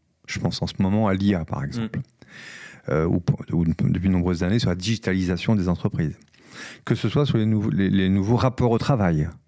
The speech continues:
Speaker 1: la question du sens du travail, la question de l'organisation du travail, la question de la relation entre, euh, des, des, des jeunes générations et, et, et l'entreprise, euh, sur des questions d'impact environnemental ou social,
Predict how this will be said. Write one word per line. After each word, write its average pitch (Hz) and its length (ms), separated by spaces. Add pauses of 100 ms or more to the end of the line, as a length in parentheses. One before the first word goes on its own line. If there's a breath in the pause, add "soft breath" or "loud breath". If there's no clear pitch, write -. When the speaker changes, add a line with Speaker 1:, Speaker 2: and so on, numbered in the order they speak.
(560 loud breath)
Speaker 1:
la - 60
question 101 320
du 92 100
sens 135 300
du 131 60
travail, 113 340
la 87 80
question - 220
de 87 40
l'organisation 123 560
du 117 80
travail, 95 380
la 87 80
question 117 340
de 101 80
la 92 80
relation 104 480
entre, 104 260 (380 loud breath)
euh, 87 120
des, 87 380
des, 78 220
des 90 140
jeunes 110 180
générations 104 640
et, 113 60
et, 107 540
et - 20
l'entreprise, 95 560 (720 loud breath)
euh, 87 60
sur - 160
des 107 120
questions 147 360
d'impact 110 440
environnemental 113 760
ou 120 60
social, 95 520